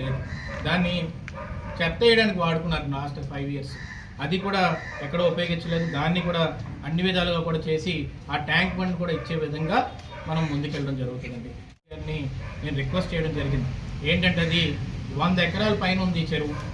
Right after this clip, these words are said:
ఈ చెరువులో ఎందుకు వాటర్ స్పోర్ట్స్ కండక్ట్ చేయకూడదని చెప్పి నేను రిక్వెస్ట్ చేయడం జరిగింది. ఆ వాటర్ స్పోర్ట్స్ కూడా వాళ్ళు వచ్చి ఇక్కడ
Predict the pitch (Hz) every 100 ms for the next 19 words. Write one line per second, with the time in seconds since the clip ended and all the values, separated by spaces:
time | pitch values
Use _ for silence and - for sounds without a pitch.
0 | - - - - - - - - 170 180
1 | 185 226 214 180 208 208 170 170 190 180
2 | - 185 - 160 156 156 151 143 135 135
3 | 135 131 - 147 131 - - - 143 143
4 | 143 131 165 160 160 143 131 127 123 -
5 | - - - - 170 170 185 202 - 208
6 | - - 185 180 175 160 - - - -
7 | 151 165 156 - 214 196 - - - 156
8 | 165